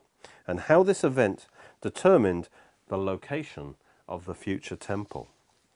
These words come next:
It says, "Then David lifted up his eyes and saw the angel of the Lord standing between he-, earth and heaven, having in his hand a drawn sword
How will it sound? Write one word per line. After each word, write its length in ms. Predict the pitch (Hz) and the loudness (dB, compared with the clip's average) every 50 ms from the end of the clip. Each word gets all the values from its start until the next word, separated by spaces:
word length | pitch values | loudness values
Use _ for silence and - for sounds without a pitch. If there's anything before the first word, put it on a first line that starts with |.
| _ _ _ _ _ _ _ _ _ - - | _ _ _ _ _ _ _ _ _ -20 -20
It 100 | 117 104 | -18 -12
says, 240 | - 107 101 92 - - - - _ _ _ - | -8 -6 -6 -6 -6 -12 -20 -20 _ _ _ -4
"Then 240 | 113 117 127 143 143 | 0 0 2 2 2
David 520 | 139 143 165 202 170 98 90 87 113 127 _ _ _ _ _ - | 2 2 2 0 0 -2 -4 -8 -8 -10 _ _ _ _ _ -8
lifted 440 | 104 120 175 208 - - - 254 240 | -2 0 0 0 0 -2 -4 -2 -2
up 200 | 233 214 - - | -2 -2 -4 -4
his 240 | - 180 156 143 | -2 -2 0 0
eyes 420 | 139 95 80 73 69 78 113 - - _ _ _ _ | 0 -2 -2 -4 -10 -14 -16 -18 -20 _ _ _ _
and 120 | - 98 - | -10 -10 -10
saw 300 | - - - 226 247 262 | -6 -4 -2 -2 -2 -2
the 160 | 240 233 208 | -2 -2 -2
angel 380 | 196 190 196 170 - 180 170 | -2 -2 -4 -4 -6 -6 -6
of 80 | 165 156 | -6 -6
the 80 | 165 151 | -6 -6
Lord 340 | 135 113 90 85 90 90 | -4 -4 -4 -6 -8 -10
standing 460 | - - - - 147 170 208 240 240 214 | -14 -12 -6 -4 -2 -2 -2 -2 -2 -2
between 400 | 202 190 - - 147 131 123 120 | -4 -4 -2 -2 0 0 0 -2
he-, 140 | 151 151 - - | -4 -6 -4 -2
earth 280 | 165 185 208 - - | -2 -2 -2 -2 -4
and 100 | 226 214 | -4 -4
heaven, 340 | 175 123 87 - 80 78 76 - - - - _ | -4 -6 -6 -8 -10 -14 -14 -16 -20 -20 -10 _
having 280 | - 139 135 147 147 156 | -2 0 2 4 4 4
in 120 | 185 214 | 4 2
his 180 | 254 262 - - | 2 -2 -4 -4
hand 340 | 135 104 95 92 104 104 _ _ - _ - | -4 -4 -2 -4 -4 -8 _ _ -16 _ -8
a 60 | 104 | -8
drawn 420 | 95 - - 135 180 208 226 233 220 | -8 -4 0 2 4 4 2 2 -2
sword 420 | - - 170 123 87 78 73 | -4 -4 -4 -4 -4 -4 -8